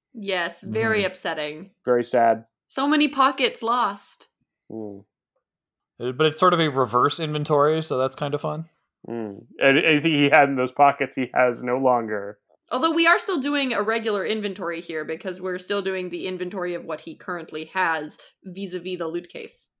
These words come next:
Speaker 3: Mm-hmm. And it ain't much.
Speaker 2: That
Speaker 3: I-, it's all the items that he can't sell because they're quest items, so they're, like, locked in his inventory.
Speaker 2: Yeah, exactly. You can't get rid of the quest items.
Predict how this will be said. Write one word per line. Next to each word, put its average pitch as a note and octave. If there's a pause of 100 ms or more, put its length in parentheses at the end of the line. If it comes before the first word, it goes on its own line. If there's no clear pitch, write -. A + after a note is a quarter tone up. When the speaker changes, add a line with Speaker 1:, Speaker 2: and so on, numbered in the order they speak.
(100)
Speaker 3:
Mm-hmm. A#2+
And B2+
it B2+
ain't F#3+
much. F3+
Speaker 2:
That E3 (640)
Speaker 3:
I-, - (100)
it's E3+
all F#3+
the G3
items F#3+
that E3+
he D#3+
can't D3
sell C3+
because B2+
they're A2+
quest -
items, D3+
so -
they're, A#2+
like, A#2
locked A#2
in A2
his G#2+
inventory. G2 (640)
Speaker 2:
Yeah, D3
exactly. C3+
You C3+
can't D3+
get C#3
rid C3
of A#2
the A2+
quest A2+
items. F#2+